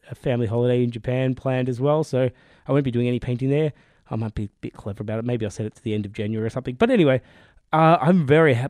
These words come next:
proud of my new piece. I painted a Thranduil on Elk. Fantastic model, really good model. It's, it's probably the best in the range,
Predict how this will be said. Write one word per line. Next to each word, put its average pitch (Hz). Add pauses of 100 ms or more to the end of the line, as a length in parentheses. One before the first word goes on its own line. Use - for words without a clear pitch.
proud 139
of 127
my 123
new 127
piece. 170
I 135
painted 143
a 123 (180)
Thranduil 139
on 117
Elk. - (380)
Fantastic 143
model, 107
really 160
good 120
model. 110
It's, -
it's - (400)
probably 262
the 139
best 131
in 131
the 127
range, 120